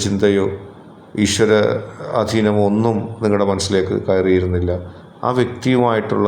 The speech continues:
നിങ്ങളുടെ ബന്ധം വന്നപ്പോൾ, നിങ്ങളുടെ ഫീലിങ്സ് മാറിയപ്പോൾ, അത് വലിയ തരത്തിലുള്ള ഒരു ഉത്തേജകമായി, വലിയ തരത്തിലുള്ളൊരു മുന്നേറ്റമായി മാറി. അങ്ങനെ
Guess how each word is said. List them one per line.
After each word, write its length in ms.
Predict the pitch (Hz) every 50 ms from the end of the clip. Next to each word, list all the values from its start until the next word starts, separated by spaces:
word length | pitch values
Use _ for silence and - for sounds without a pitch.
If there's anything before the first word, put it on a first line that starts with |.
| 101 98
നിങ്ങളുടെ 280 | 101 95 95 95 98 92 87 90
ബന്ധം 320 | 87 85 82 82 90 80 - - - - - - - 104
വന്നപ്പോൾ, 420 | 95 92 92 87 90 90 82 85 - - - - - - - - - - - 107
നിങ്ങളുടെ 260 | 107 107 104 104 104 104 -
ഫീലിങ്സ് 560 | 110 107 104 104 104 104 101 101 - - 107 - 95
മാറിയപ്പോൾ, 540 | 98 95 98 95 98 95 92 92 92 95 95 - - - - - - - - - - - - - -
അത് 140 | 104 107 117 117 113 107 - - 117 - - - - - - - - - - - - - - 110
വലിയ 260 | 107 107 117 123 135 135 135 123 113
തരത്തിലുള്ള 500 | 117 107 104 - 110 104 101 101 101 101 98 98 98
ഒരു 140 | 98 98 98 98 98 - - - - - - - - 104
ഉത്തേജകമായി, 840 | 104 101 - - 107 107 104 107 107 101 104 101 95 92 90 87 85 87 - - - - - - - - 107
വലിയ 160 | 104 110 117 117
തരത്തിലുള്ളൊരു 500 | 113 104 101 - 101 101 101 101 101 98 95
മുന്നേറ്റമായി 680 | 92 90 92 98 98 95 95 - 107 101 98 95 92 92 87 87
മാറി. 180 | 85 82 85 87 90
അങ്ങനെ 200 | 95 95 98